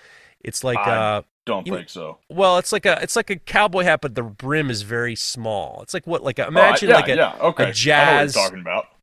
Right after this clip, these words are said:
Speaker 1: a jazz trumpeter would wear.
Speaker 2: Yeah.
Speaker 1: You know what I mean? Like, <laughs> fucking Winston Marsalis would wear this hat. So
Speaker 2: Gotcha.
Speaker 1: he's kinda hipster thing going on, everything like that. And then on the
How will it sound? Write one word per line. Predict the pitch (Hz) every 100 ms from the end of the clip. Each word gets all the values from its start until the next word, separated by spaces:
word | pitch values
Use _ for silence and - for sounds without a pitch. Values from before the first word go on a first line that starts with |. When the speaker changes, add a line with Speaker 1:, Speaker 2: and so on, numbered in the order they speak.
| -
Speaker 1:
a |
jazz | 123 143 160 160 160
trumpeter | - - 147 - 110 104
would | 104 98
wear. | 92 78 -
Speaker 2:
Yeah. | 123 -
Speaker 1:
You |
know | 127
what | 127
I | 127
mean? | 131
Like, | 120 110 -
<laughs> | _
fucking | - - - 156 156 147 123
Winston | 143 - 135
Marsalis | 120 113 - 110 101
would | 107
wear | 95
this | 92 92
hat. | 95 - _ _ -
So | 202
Speaker 2:
Gotcha. | 190 214
Speaker 1:
he's | 247 -
kinda | 285 277
hipster | 202 247 - 233
thing | - 220
going | 214 202 196
on, | 180 175
everything | 170 165 156
like |
that. | 147 - - - - -
And | 143 165
then | 180 170
on | 160 165 170
the | 165 147